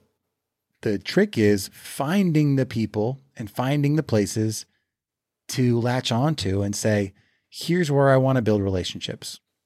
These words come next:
Here's where I wanna invest time. Here's where I wanna put my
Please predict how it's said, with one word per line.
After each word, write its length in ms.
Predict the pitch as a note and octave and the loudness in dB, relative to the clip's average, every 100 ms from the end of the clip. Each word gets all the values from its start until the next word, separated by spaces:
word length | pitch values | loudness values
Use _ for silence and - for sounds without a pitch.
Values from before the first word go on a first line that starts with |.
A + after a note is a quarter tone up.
| _ _ | _ _
Here's 320 | - D3 D3+ | -2 0 2
where 100 | C3+ | 2
I 40 | C3 | 2
wanna 240 | B2 A#2 | 2 2
invest 340 | G#2+ G#2 F2+ - | 2 0 -2 -6
time. 380 | - F2+ F2+ - _ _ _ _ _ | -8 -10 -12 -20 _ _ _ _ _
Here's 300 | - D3+ B2+ | -2 0 0
where 120 | C3+ | 0
I 60 | C3+ | 0
wanna 240 | B2+ A#2+ | 0 -2
put 400 | - - C3 - _ _ _ _ | -4 0 0 -2 _ _ _ _
my 460 | B2 A#2 A2+ A2 | -2 2 2 2